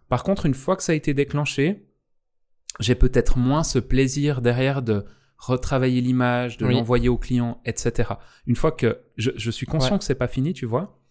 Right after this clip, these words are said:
Speaker 1: mais, euh, ça me dérange pas, par exemple, que Elsa ou Manu retouchent mes photos,
Speaker 2: Ouais.
Speaker 1: euh, et que je le fasse pas. Alors, certains travaux, j'ai envie de le faire
Speaker 2: Oui.
Speaker 1: parce que j'ai envie de
Speaker 2: Oui.
Speaker 1: peaufiner encore plus, tu vois. Mais ce côté-là me gêne pas d'être remplacé.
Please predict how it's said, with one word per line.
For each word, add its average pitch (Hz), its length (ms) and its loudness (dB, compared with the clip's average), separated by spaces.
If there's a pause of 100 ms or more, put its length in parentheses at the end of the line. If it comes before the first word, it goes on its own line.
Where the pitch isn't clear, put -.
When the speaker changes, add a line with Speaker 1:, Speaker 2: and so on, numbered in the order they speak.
(440)
Speaker 1:
mais, 113 300 2
euh, 110 240 0
ça - 160 -2
me 123 60 4
dérange 123 280 -2
pas, 156 120 0
par 127 180 -4
exemple, 131 320 -6
que 110 300 -2
Elsa 120 260 0
ou - 20 0
Manu 123 280 0
retouchent - 340 -6
mes 113 80 0
photos, 135 400 -4
Speaker 2:
Ouais. 117 180 0 (400)
Speaker 1:
euh, 104 560 -4 (440)
et 113 60 -10
que 120 120 -2
je 104 100 0
le 107 120 -4
fasse - 260 -6
pas. 202 260 -2 (100)
Alors, 92 200 -10
certains - 260 0
travaux, 127 260 -2
j'ai 113 80 -4
envie 107 160 -4
de 117 60 -2
le 117 60 -4
faire 131 180 -6
Speaker 2:
Oui. 123 60 -4
Speaker 1:
parce 127 120 4
que - 20 -4
j'ai 113 60 -2
envie 107 200 -4
de 101 220 -6 (460)
Speaker 2:
Oui. 123 120 -2
Speaker 1:
peaufiner 120 240 0
encore 113 240 0
plus, 185 180 4
tu - 120 -6
vois. 135 260 -4 (680)
Mais 113 140 4
ce - 200 4
côté-là 160 680 0 (180)
me 110 200 -2
gêne 113 220 4
pas 139 180 0
d'être 131 220 0
remplacé. 113 560 -4